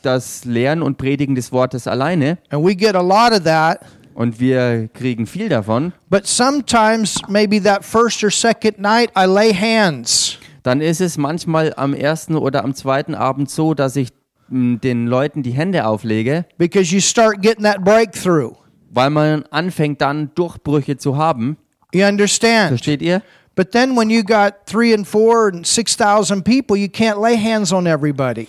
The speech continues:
Speaker 1: Aber dann, wenn man drei, vier, fünf, sechstausend Leute versammelt hat, kannst du nicht jedem Einzelnen die Hand auflegen.
Speaker 2: This is me.
Speaker 1: Und das bin ich halt.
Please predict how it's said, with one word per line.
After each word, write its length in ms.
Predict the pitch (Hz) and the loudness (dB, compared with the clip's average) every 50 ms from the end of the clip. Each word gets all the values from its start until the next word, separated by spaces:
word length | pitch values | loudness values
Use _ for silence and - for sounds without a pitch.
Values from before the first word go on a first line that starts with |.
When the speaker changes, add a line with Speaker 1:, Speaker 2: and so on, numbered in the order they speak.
| - | -10
Speaker 1:
Aber 240 | - - 135 143 147 | -4 0 2 2 2
dann, 260 | 143 - 185 214 208 180 | 2 0 -4 -2 -2 0
wenn 120 | 185 175 | 0 0
man 120 | 170 160 147 | 0 -2 -2
drei, 260 | - 156 160 175 175 | 0 0 0 0 0
vier, 180 | - 180 175 | 0 -2 -4
fünf, 300 | 151 - - 180 185 180 | -2 -2 -2 -2 -2 -4
sechstausend 720 | - - 165 170 170 - - - 160 151 165 156 160 156 | -4 -4 -4 -4 -4 -6 -4 -2 0 0 0 -2 -2 -2
Leute 340 | 156 156 165 180 185 180 170 | 0 0 0 -2 -2 -4 -6
versammelt 500 | 147 - 156 143 - 165 175 165 147 139 | -4 -4 -6 -4 -2 -2 -2 -2 -2 0
hat, 200 | 147 139 139 - | 0 -2 -2 -2
kannst 240 | - 170 180 190 - | -6 -8 -8 -4 -4
du 40 | 180 | -2
nicht 220 | 160 147 135 _ | -2 -2 -4 _
jedem 220 | - 131 135 123 127 | -6 -6 -6 -4 -4
Einzelnen 440 | - 127 131 - 139 123 117 117 | -4 -4 -4 -4 -2 -4 -4 -2
die 100 | 107 104 | -4 -4
Hand 200 | 98 127 151 170 | -4 -4 -4 -2
auflegen. 600 | - - 110 101 - 117 104 101 101 117 135 147 139 _ _ _ _ _ _ _ _ _ _ _ _ _ _ | -2 -2 -2 -2 -2 -4 -4 -2 -2 -2 -2 -4 -4 _ _ _ _ _ _ _ _ _ _ _ _ _ _
Speaker 2:
This 240 | - 165 208 202 - | -2 0 0 2 2
is 200 | 214 208 156 156 | 0 0 0 0
me. 380 | 180 202 240 233 190 147 - - _ _ _ _ _ _ _ _ _ _ _ | 0 2 2 2 2 0 -2 -10 _ _ _ _ _ _ _ _ _ _ _
Speaker 1:
Und 420 | - 131 127 117 _ - - _ | -6 -6 -6 -6 _ -18 -10 _
das 160 | - 123 113 | -4 -4 -4
bin 160 | - - 139 135 | -4 -6 -6 -6
ich 200 | 165 170 - 135 | -6 -4 -2 -2
halt. 260 | 117 131 156 151 | 0 0 -2 -6